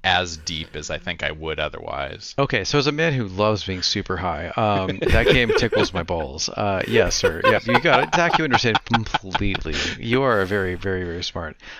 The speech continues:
Speaker 2: Um,
Speaker 1: <laughs>
Speaker 2: when you really, when you really just relax into things, uh, and find a way to, like, get over, like, the hill of, like, "Yep, and now I have to deal with, like, a, these infinite waves of monsters I never thought I could kill."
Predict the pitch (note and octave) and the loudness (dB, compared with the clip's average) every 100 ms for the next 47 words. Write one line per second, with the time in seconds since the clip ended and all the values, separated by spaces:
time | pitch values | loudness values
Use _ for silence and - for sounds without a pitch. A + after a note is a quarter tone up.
0 | - G#2 G2+ F2 E3+ - G3 - F#3+ D3 | -4 0 2 4 2 4 0 2 0 0
1 | G3+ - - - B2+ B2 B2 C#3 E3+ E3 | 0 -2 -4 0 2 4 4 2 0 0
2 | C3 A2 G#2 F2+ F#2+ A#2+ C3 G#2+ - F2 | 2 0 0 -2 -2 -2 -2 -4 -4 -4
3 | E2+ F2 F#2 - F#2+ F2 F#2 - E2+ C#2+ | 0 0 0 -2 -4 -4 -6 -4 -6 -6
4 | F#2 - - G2+ F#2 E2 G2 G2+ - G#2+ | -6 -6 -2 -2 0 -2 -4 -6 -2 0
5 | A#2 C3+ G#2 G2 G2 - F#2 E2+ F2+ G2 | 0 -2 0 0 0 -2 -2 -4 -6 -4
6 | G#2+ G#2+ G2+ G#2+ A2 - G2 - F#2+ F2+ | -2 -2 -2 -2 -2 0 0 2 0 0
7 | G2+ F#2+ F2+ E2+ F2 - C#3+ - G#2 G2+ | 0 -2 -4 -4 -6 -4 -4 -2 -2 0
8 | G#2 G#2+ - G2 G2 F#2 F2+ F2 E2+ F2 | 2 2 -2 -4 -2 -2 -4 -6 -6 -6
9 | G2+ A2 G2+ A#2+ A2 A#2 G#2 F2+ F2+ F2 | 0 0 0 -2 -2 -4 -4 -4 -4 -4
10 | F2+ F2 F2+ F2+ E2+ F2 F#2 G#2 A#2 G#2 | -6 -4 -4 -4 -6 -4 -4 -4 -4 -6
11 | F#2+ - - - - A2 | -6 -10 -10 -8 -8 -10